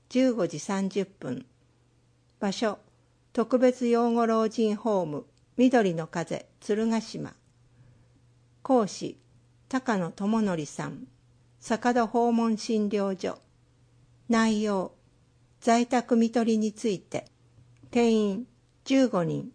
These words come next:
申し込み順。参加費、無料。持ち物、室内履き、筆記具。申し込み、問い合わせ先。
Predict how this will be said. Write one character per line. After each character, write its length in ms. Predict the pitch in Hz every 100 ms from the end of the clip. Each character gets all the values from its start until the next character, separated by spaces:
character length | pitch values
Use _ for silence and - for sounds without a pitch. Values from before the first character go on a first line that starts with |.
| _ _
申 260 | 196 214 233
し 100 | -
込 140 | 208
み 160 | 196 190
順。 340 | 180 170 202 _ _ _ _ _ _ _ _
参 320 | - 240 233
加 140 | 247
費、 300 | 226 - - _ _ -
無 160 | 196
料。 340 | 180 180 165 - - _ _ _ _ _ _ -
持 140 | 214
ち 160 | 214 262
物、 360 | 196 160 147 - _ _ _ _
室 280 | - - 254
内 260 | 240 226 220
履 200 | 208 196
き、 280 | 208 - - _ _
筆 200 | _ 214
記 300 | - - 247
具。 220 | 208 160 - _ _ _ _ _ _ -
申 220 | 226 240
し 120 | -
込 160 | - 214
み、 240 | 202 190 - _ _ _
問 200 | 226 214
い 80 | 208
合 80 | 202
わ 120 | 202
せ 160 | 196 190
先。 480 | 190 180 180 -